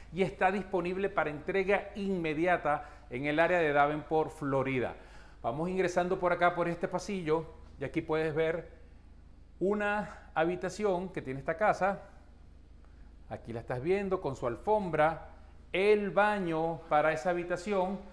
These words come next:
lo que le da máxima privacidad a esta habitación. Se la puedes dar a tus padres, a tus hijos, o la podrías rentar y generar income.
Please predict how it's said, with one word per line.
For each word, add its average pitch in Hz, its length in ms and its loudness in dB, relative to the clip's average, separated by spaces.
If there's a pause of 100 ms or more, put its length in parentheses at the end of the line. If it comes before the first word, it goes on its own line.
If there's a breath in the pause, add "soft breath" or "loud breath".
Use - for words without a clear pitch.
(180 loud breath)
lo 135 160 -2
que 135 100 -4
le 131 140 0
da 135 200 4
máxima 190 720 -2
privacidad 156 840 0 (600 soft breath)
a 135 200 2
esta 156 720 2
habitación. 151 920 -2
Se - 160 -4
la 127 100 0
puedes 131 160 -6
dar 135 140 0
a 135 80 -2
tus 123 100 -10
padres, 165 640 4
a 135 140 -2
tus 123 200 -8
hijos, 160 580 2 (380 loud breath)
o 127 60 2
la 139 140 2
podrías 170 320 2
rentar 202 440 6
y 147 60 -4
generar 135 540 -2
income. 151 500 -4